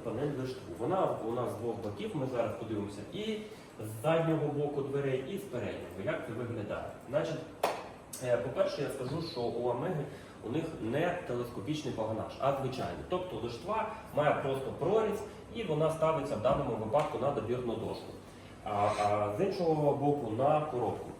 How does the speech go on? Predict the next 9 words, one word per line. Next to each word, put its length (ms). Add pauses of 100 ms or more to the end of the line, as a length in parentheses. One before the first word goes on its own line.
Якщо 440
ви 140
хочете 460 (100)
зробити 340
в 60
себе 240
вдома 320
щось 180
незвичайне, 480